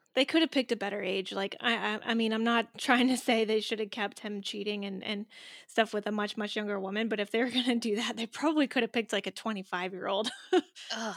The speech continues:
Speaker 2: and this is another one that, like, truly I'm looking at this from the twenty twenty lens of, like, this is predatory.
Speaker 1: Yeah.
Speaker 2: That girl would've, she's a girl. She's barely older than a child.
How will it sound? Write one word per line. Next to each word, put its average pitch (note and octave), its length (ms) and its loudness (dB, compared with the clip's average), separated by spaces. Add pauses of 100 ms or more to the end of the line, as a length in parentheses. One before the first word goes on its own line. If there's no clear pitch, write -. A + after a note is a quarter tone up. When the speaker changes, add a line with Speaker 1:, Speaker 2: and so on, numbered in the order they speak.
Speaker 2:
and B3 140 0
this E4+ 140 0
is G#4 120 2
another A#3 400 2
one A3 180 0
that, G3+ 120 -6
like, G3+ 240 -6
truly C#4 680 0
I'm G#3 320 0
looking G3+ 380 -4
at F#3 140 -6
this F3+ 500 -6 (300)
from F#3 460 -4 (100)
the G3 120 -2
twenty G3+ 360 -4
twenty F#3 300 -6
lens F3 580 -4
of, E3+ 180 -6
like, E3+ 320 -6 (100)
this G3+ 300 -4
is G4+ 120 2
predatory. - 880 -2 (240)
Speaker 1:
Yeah. A3 240 -2 (360)
Speaker 2:
That A3+ 180 0
girl G#3+ 480 6 (580)
would've, F#3 380 0 (380)
she's A3+ 280 -4
a A#3 60 4
girl. A3+ 480 0
She's G3+ 300 -6 (340)
barely A#3 440 2
older F#3 360 0
than E3+ 180 -10
a D#3+ 80 -12
child. - 640 -6